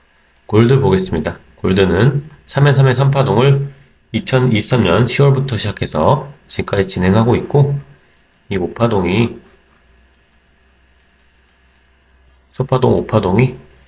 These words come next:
유월 말부터 시작된 것으로 보고 있는데 이는 다시 한번 상승 일 파동,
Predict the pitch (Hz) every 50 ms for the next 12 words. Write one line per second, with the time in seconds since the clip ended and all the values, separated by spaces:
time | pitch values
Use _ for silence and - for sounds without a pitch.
0 | _ _ _ _ _ _ _ _ _ - 95 107 117 117 98 90 85 82 101 95
1 | - - 82 82 - - - - 135 - - 120 117 110 107 - 110 98 90 87
2 | - 98 87 82 80 80 90 113 117 - - - _ _ _ _ _ _ _ _
3 | _ _ _ _ _ _ _ _ - 98 95 92 92 107 117 - - 90 - 95
4 | 90 85 85 107 120 143 139 - - - - _ _ _ _ _ _ _ _ _
5 | _ _ _ _ _ _ _ - 127 117 117 120 120 123 120 - 101 92 107 131
6 | 143 - - -